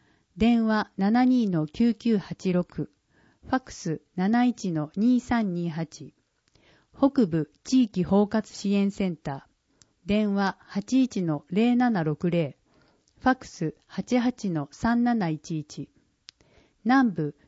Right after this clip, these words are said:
地域包括支援センター、電話七七の四零零七、ファックス七七の四零八七。消費生活相談。時間。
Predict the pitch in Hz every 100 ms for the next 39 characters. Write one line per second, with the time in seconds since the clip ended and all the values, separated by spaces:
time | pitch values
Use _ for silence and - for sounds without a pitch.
0 | _ - 269 240 185 190 202 220 214 202
1 | - 196 196 196 196 180 156 147 165 _
2 | _ _ _ _ _ 208 220 214 208 196
3 | _ _ _ - 185 226 254 254 226 185
4 | 147 139 _ _ - 202 254 247 247 226
5 | 151 175 185 180 170 151 - _ _ _
6 | _ _ _ - 240 - - 151 - _
7 | _ - 180 220 240 247 233 175 147 139
8 | - _ 185 240 240 233 220 170 170 -
9 | 180 170 160 135 _ _ _ _ _ _
10 | _ _ _ _ _ _ _ _ _ _
11 | _ - - 262 247 262 - 254 247 254
12 | - - 233 165 151 135 _ _ _ _
13 | _ _ _ _ _ - 196 226 214